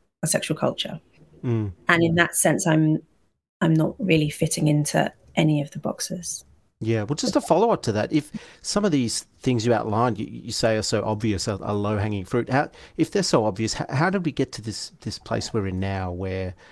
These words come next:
Speaker 2: where, where something as obvious as this that, that we can see with our own eyes and that most of us know to be true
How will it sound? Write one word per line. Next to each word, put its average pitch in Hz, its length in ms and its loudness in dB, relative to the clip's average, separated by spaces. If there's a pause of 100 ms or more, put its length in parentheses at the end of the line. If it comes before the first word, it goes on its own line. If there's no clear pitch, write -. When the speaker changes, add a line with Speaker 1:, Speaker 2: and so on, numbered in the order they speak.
(160)
Speaker 2:
where, 117 240 2
where 107 260 0 (320)
something 117 340 0
as 101 120 0
obvious 104 400 -2
as 98 100 -8
this 113 220 -4
that, - 220 -18
that 123 100 -4
we 113 80 -6
can 143 100 0
see 165 180 2
with 117 220 -4
our 98 140 0
own 98 120 0
eyes 107 340 2
and 113 60 -4
that 104 80 -8
most 127 240 2
of - 60 -8
us - 120 -6
know 104 160 0
to 95 60 -4
be 95 80 -6
true 110 480 0